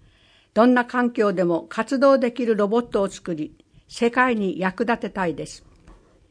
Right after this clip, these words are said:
田辺理央。私の夢は看護師になることです。患者さんの話を聞いたり、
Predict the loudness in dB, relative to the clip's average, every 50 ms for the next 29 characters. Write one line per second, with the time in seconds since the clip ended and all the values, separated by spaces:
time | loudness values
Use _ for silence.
0 | _ _ _ _ _ _ _ _ _ _ _ _ 0 2 4 6 6 6 4 2
1 | 0 -2 -2 -2 -2 0 0 -2 -2 -8 _ _ _ _ _ _ _ _ _ _
2 | _ _ _ _ _ _ -4 -4 0 2 2 0 2 2 4 4 4 4 4 4
3 | 4 2 2 0 -2 -2 0 2 2 2 2 0 0 -2 -2 -2 -2 -2 -2 -2
4 | -4 -4 -8 -8 -6 -6 -6 -6 -10 -10 -14 -20 -20 _ _ _ _ -20 -20 _
5 | _ _ _ _ _ _ _ _ 0 2 2 2 2 0 -2 0 0 0 2 2
6 | 0 0 0 -2 -2 0 0 -2 -2 -2 -4 -8 -8 -4 -4 -4 -2 -2 -4 -4
7 | -6